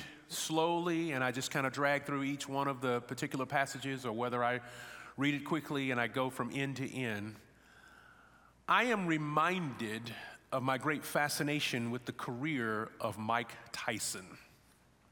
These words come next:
Now, I remember sitting on my grandfather's lap vaguely during the era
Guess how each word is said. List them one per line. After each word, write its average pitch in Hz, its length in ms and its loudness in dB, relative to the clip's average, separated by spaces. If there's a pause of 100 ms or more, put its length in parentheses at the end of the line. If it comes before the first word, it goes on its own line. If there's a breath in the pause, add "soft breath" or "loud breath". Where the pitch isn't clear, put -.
(1160 loud breath)
Now, 226 180 8
I 320 140 8
remember 160 720 4
sitting 151 400 0
on 131 100 2
my 120 160 2
grandfather's 120 800 0
lap 123 420 2 (140)
vaguely 117 760 0 (480 loud breath)
during 135 320 2
the 120 160 -2
era 123 400 4